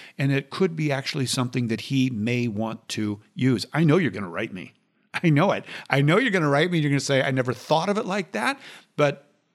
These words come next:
man, if Jesus ain't a potato farmer, I know someone's gonna say that. You know, I'm reading a book right now. Uh, it's a book by, you might not know her,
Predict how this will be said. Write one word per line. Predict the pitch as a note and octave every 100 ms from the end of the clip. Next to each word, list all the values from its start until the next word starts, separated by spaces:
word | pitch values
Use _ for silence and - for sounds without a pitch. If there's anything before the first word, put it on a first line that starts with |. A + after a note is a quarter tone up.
| _ _ _ -
man, | B2+ A3 C3+
if | G#2
Jesus | - D3 G#3+ E3 G2 G2 -
ain't | C#3+ G#3+ -
a | -
potato | A2 - E3+ D#3+
farmer, | - - - - - - - - -
I | C3+ C#3
know | D3 E3+ B3 F3+
someone's | C3+ D3+ C#3 C3
gonna | C#3+ C3+
say | B2 D3 C#3
that. | G#2 D3+
You |
know, | C#3+
I'm | D3+
reading | D3+ C3
a | A#2+
book | G2+ D3 -
right | C3 A2+ A#2
now. | A#2+ D3 A2 G#2+ _ _ _ _ _ _ _ _ _ - -
Uh, | A2+
it's | A#2+ G2+
a |
book | B2 -
by, | A2+ G#2+ F#2+ - - - - - - - - _
you | D3
might | D3+ C3+
not | A#2
know | G2+ G2
her, | F#2+